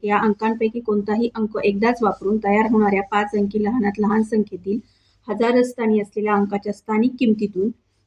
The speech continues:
त्याच अंकाची दर्शनी किंमत वजा केल्यास वजाबाकी किती येईल?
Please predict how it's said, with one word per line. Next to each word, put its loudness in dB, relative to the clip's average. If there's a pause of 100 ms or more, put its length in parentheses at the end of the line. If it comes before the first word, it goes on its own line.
(120)
त्याच 2
अंकाची 0
दर्शनी 2
किंमत 2
वजा 0
केल्यास -2
वजाबाकी -4
किती -2
येईल? -2